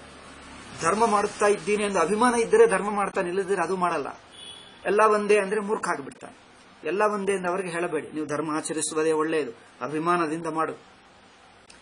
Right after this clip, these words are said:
ಅದು ಮೊದಲನೇ ಹಂತ, ಅತ್ಯಂತ ಪಾಮರನಿಗೆ ಹೇಳಿದ ಹಂತ. ಓಕೆ, ಅಧರ್ಮ, ಏಕೆಂದ್ರೆ ಅದೇ ಅಭಿಮಾನವಿದ್ದರೆ ಅವರು ಪೌರುಷದಿಂದ "ನಾನು ತಪ್ಪು ಮಾಡಲ್ಲ" ಎಂದು ಬಿಟ್ಟು ಬಿಟ್ಟು ಒಳ್ಳೆಯದು ಮಾಡ್ತಾನೆ.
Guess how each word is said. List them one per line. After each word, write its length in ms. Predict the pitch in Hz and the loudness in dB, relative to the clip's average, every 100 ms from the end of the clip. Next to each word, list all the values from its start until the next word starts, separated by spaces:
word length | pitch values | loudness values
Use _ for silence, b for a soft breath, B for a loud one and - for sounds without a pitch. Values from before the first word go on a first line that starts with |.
| - | -6
ಅದು 120 | 185 | -4
ಮೊದಲನೇ 380 | 180 202 202 196 | -2 0 0 -2
ಹಂತ, 240 | 160 120 - - | -8 -12 -14 -16
ಅತ್ಯಂತ 340 | - 226 214 | -2 -2 -2
ಪಾಮರನಿಗೆ 600 | 180 156 190 185 170 156 | -6 -4 -2 -2 -4 -6
ಹೇಳಿದ 240 | 143 151 | -6 -6
ಹಂತ. 300 | 139 123 123 123 - - - - - - - | -6 -10 -14 -16 -18 -20 -20 -20 -20 -20 -8
ಓಕೆ, 180 | 165 - 151 - - - - | -8 -6 -10 -12 -20 -16 -6
ಅಧರ್ಮ, 680 | 139 139 165 180 180 160 - - | -6 -2 -2 -2 -4 -4 -8 -6
ಏಕೆಂದ್ರೆ 560 | 175 208 202 185 185 - | -2 2 2 0 -6 -6
ಅದೇ 280 | 127 156 202 | -4 4 6
ಅಭಿಮಾನವಿದ್ದರೆ 1080 | 233 185 202 208 202 196 185 151 202 208 240 262 B B | 6 6 2 2 0 -2 -4 -4 -2 2 0 0 B B
ಅವರು 200 | 143 170 | -8 -6
ಪೌರುಷದಿಂದ 640 | 156 165 214 220 214 214 240 | -2 2 4 4 2 -4 -4
"ನಾನು 220 | 214 180 | -4 -4
ತಪ್ಪು 260 | 165 165 208 | -6 -4 -2
ಮಾಡಲ್ಲ" 400 | 160 180 208 214 | 2 4 4 4
ಎಂದು 260 | 226 202 | 2 -2
ಬಿಟ್ಟು 300 | 175 226 - | -4 -4 -4
ಬಿಟ್ಟು 260 | 196 247 240 | -4 -4 -2
ಒಳ್ಳೆಯದು 360 | 208 190 180 151 | 0 0 -2 -4
ಮಾಡ್ತಾನೆ. 540 | 139 - 120 - - | -6 -8 -14 -14 -20